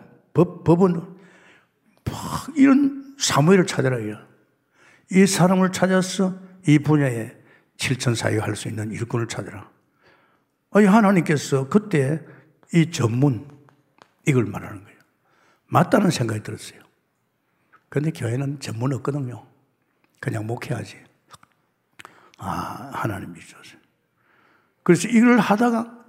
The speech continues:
이걸 생각한 거예요. 아, 맞다. 은혜로 남은 자가 있구나. 아멘입니까? 제가 얼마나 기쁘겠어요. 아, 하나님이 우리 동북교회를 내게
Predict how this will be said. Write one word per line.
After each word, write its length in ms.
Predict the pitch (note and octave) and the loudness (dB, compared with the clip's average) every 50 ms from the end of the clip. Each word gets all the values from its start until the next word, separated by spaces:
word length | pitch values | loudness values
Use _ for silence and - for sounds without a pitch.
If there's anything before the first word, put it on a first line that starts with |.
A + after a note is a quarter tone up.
| _ - | _ -4
이걸 200 | D3+ C3+ C#3 A#2+ | 0 0 0 0
생각한 440 | - - - A2+ G#2 G2+ - - - | -2 -4 -10 -10 -12 -12 -14 -16 -20
거예요. 240 | - - _ _ _ _ _ _ _ - | -20 -20 _ _ _ _ _ _ _ -16
아, 80 | - - - - - - - - - - - - - _ _ _ _ _ _ _ _ _ _ _ _ _ _ _ _ _ _ _ _ _ _ | -14 -14 -12 -12 -12 -12 -12 -14 -16 -18 -20 -20 -20 _ _ _ _ _ _ _ _ _ _ _ _ _ _ _ _ _ _ _ _ _ _
맞다. 560 | - - - - - - - - - - - - _ _ _ _ _ _ _ _ _ _ _ _ _ _ _ _ _ _ _ _ _ _ _ _ _ _ - - | -6 -4 -4 -4 -4 -6 -10 -10 -10 -12 -16 -20 _ _ _ _ _ _ _ _ _ _ _ _ _ _ _ _ _ _ _ _ _ _ _ _ _ _ 0 4
은혜로 320 | C#3+ C3+ B2 A2+ G2+ G2 F#2 | 4 4 4 2 0 0 -2
남은 280 | A2 A2 A2+ G#2+ G2+ | -2 -2 -2 -4 -6
자가 160 | F#2+ F#2 E2 | -8 -10 -10
있구나. 440 | D#2 D#2 - - G2+ F2 G#2+ - - _ _ _ _ | -10 -10 -12 -12 -12 -12 -14 -16 -18 _ _ _ _
아멘입니까? 840 | - - B2+ C3 D#3 D#3+ D3 C3+ C3 B2 - B2+ A2 G#2 G2+ - - _ _ _ _ _ _ _ _ _ _ _ _ _ _ | 0 4 6 6 6 6 4 2 0 -2 -2 -4 -6 -6 -10 -12 -18 _ _ _ _ _ _ _ _ _ _ _ _ _ _
제가 260 | - - D#3 E3 F3 F#3 | 0 2 2 4 6 6
얼마나 800 | G3+ C4+ D#4 D#4+ E4+ E4+ E4+ E4 E4 D#4+ D4 D4 C#4 C#4 C4 | 6 8 8 8 10 10 8 8 8 8 8 6 6 4 2
기쁘겠어요. 760 | C4 C4+ - - - D3+ D3+ D3+ D3 - - C#3+ C3+ C3 - - _ _ _ _ _ _ _ _ _ - | 0 -2 -6 -8 -4 -4 -4 -4 -4 -6 -8 -10 -10 -10 -14 -18 _ _ _ _ _ _ _ _ _ -20
아, 280 | - - - - - | -20 -18 -16 -14 -14
하나님이 500 | - - - C#3 C3 B2 A#2+ A2+ A2+ A2 | -12 -8 -6 -6 -6 -6 -6 -8 -10 -10
우리 220 | G#2+ G#2 G#2 A2 G#2 | -12 -10 -12 -10 -8
동북교회를 680 | - A#2 B2+ C#3 B2 G#2 - - - A2 G#2 A2+ - _ _ _ _ _ _ _ _ _ _ _ | -8 -6 -6 -6 -8 -12 -14 -14 -14 -14 -14 -16 -20 _ _ _ _ _ _ _ _ _ _ _
내게 600 | - B2 A#2 A#2 A#2 A#2+ G2 F2 G2+ - - _ | -2 0 2 2 2 0 -4 -8 -10 -14 -18 _